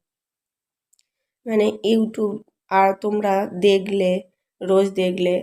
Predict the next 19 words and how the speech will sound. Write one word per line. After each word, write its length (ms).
আরও 280
দু 220
একটা 280
যদি 240
নতুন 380
মানুষের 440
কাছে 260
পাঠায়, 480
হয়তো 280
একদিন 400
দেখলো 400
একজন, 440
দি 200
সেও 340
যদি, 320
উম, 420
দেখে, 440
মানে, 240
টাইটেলগুলো, 760